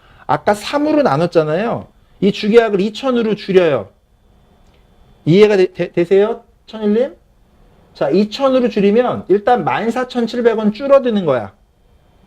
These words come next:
부분해약되고. 이거 지금 거의 몇 년 끌고 왔냐면 십삼 년 끌고 온 거예요.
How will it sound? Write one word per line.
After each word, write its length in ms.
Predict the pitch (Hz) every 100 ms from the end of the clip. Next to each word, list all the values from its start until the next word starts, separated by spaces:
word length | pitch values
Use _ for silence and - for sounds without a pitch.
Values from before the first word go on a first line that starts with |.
| _
부분해약되고. 880 | - 220 240 220 175 147 117 101 - _ _ _ -
이거 180 | 196
지금 260 | 208 208 214
거의 260 | 196 185 190
몇 160 | 143
년 180 | 190 226
끌고 200 | 233 196
왔냐면 760 | 190 170 160 160 202 160 98 - _ _ _ _
십삼 1200 | - - - 294 _ _ _ _ _ _ - 311
년 180 | 311 285
끌고 240 | 254 220 208
온 100 | 170
거예요. 340 | 143 117 101